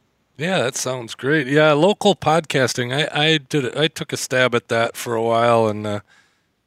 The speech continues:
it was okay, but I'm in a rather small, uh,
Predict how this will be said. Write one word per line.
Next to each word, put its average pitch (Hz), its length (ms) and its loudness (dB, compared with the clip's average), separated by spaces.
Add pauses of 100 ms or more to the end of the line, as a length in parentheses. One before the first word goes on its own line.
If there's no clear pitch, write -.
(200)
it 226 80 -4
was 240 180 2
okay, 170 440 4
but 160 160 2
I'm 165 180 2
in 151 80 -2
a 127 140 0
rather 123 340 -2
small, 120 640 0 (520)
uh, 107 160 -10